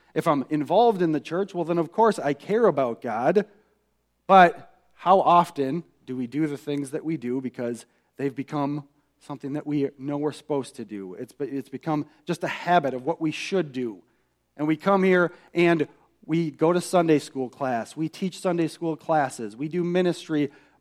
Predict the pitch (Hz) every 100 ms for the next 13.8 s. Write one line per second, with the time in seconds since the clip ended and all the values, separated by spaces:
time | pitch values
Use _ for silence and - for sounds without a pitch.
0 | _ 180 180 185 - 170 160 214 190 190
1 | 170 - 156 143 220 190 180 165 147 151
2 | 208 240 180 151 139 127 131 143 - 165
3 | - 175 170 147 _ _ - 165 196 190
4 | 135 165 220 - 143 113 - 180 175 127
5 | 139 208 208 147 - - 160 175 190 180
6 | 175 156 196 220 208 170 180 - _ -
7 | 202 175 180 - 208 214 214 165 - 202
8 | 175 151 175 240 196 156 - 127 151 151
9 | - _ - 165 185 202 190 185 170 180
10 | 220 196 117 87 87 _ _ _ _ _
11 | _ _ 147 143 - 127 120 123 127 110
12 | - 113 104 - 120 95 123 110 101 101
13 | 101 _ _ _ _ 127 127 135